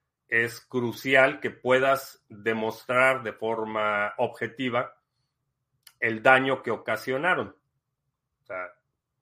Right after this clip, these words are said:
demostrar el daño, ese es el primer paso. El segundo es demostrar que ese daño fue consecuencia de la negligencia o de una acción errónea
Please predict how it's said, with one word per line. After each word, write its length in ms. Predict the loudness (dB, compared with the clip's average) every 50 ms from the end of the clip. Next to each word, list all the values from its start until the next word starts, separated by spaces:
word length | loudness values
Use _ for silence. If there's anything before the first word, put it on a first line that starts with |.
| _ _
demostrar 480 | -10 -10 -8 -8 -8 -6 -4 -4 -4 -2
el 60 | 0
daño, 320 | 2 2 2 0 -2 -6 -10
ese 200 | -12 -12 -12 -16
es 80 | -16 -14
el 100 | -14 -14
primer 280 | -14 -10 -10 -8 -2
paso. 320 | 0 -2 -2 -2 -6 -14 _ _ _ _ _ _ _ _ _ _ _ _ _ _ _ _ _ _ _ _ _ _ _ _
El 180 | 0 2 2
segundo 520 | 4 2 4 4 4 2 4 4 2 2 2 0
es 140 | -2 0 0
demostrar 760 | 0 0 0 -2 -4 -4 0 2 2 2 2 0 -6 -12 _ _ _ _ _ _
que 680 | _ -10 -8 -6 -6 -8 -8 -8 -10 -10 -12 -14 -16 _ _ _ _ _ _ _ _ _ _ _ _ _ _ _ _ _
ese 320 | 2 2 2 2 0 2
daño 320 | 4 4 4 4 2 -2 -2
fue 260 | -2 -2 -2 -2 -2
consecuencia 960 | -2 -2 -2 -2 -4 -6 -4 -2 -2 -2 -2 -2 -6 -6 -6 -8 -8 -10 _ _ _ _ _
de 240 | -20 -14 -10 -8 -8
la 140 | -6 -6 -8
negligencia 880 | -6 -8 -8 -8 -10 -8 -4 -2 -2 -2 -2 -4 -4 -4 -4 -4 -4 -6 -10
o 120 | -10 -10 -8
de 160 | -8 -10 -10
una 220 | -10 -8 -8 -8
acción 600 | -8 -8 -10 -10 -6 -4 -4 -4 -6 -8 -12 -10 _
errónea 640 | -6 -6 0 2 2 2 2 2 0 -2 -2 -4